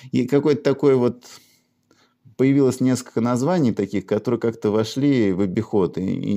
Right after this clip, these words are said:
и я смотрю на наши названия, мне нравится. Мне нравится, как "Новошкольники" звучит,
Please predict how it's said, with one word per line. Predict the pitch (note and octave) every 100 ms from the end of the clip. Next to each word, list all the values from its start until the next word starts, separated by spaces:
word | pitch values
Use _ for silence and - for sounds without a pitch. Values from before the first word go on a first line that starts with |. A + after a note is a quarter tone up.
| G2+
и | G2 _ _ -
я | G2+ G#2+
смотрю | - A2+ C#3+
на | B2
наши | G2 F#2 F#2+
названия, | F2 F2 G#2
мне | A#2+ G2+
нравится. | D#2 E2 -
Мне | B2
нравится, | A#2 G#2+ -
как | G2 G#2+
"Новошкольники" | G2 F#2+ - G2 F#2 F2+
звучит, | D#2+ D#2+ - E2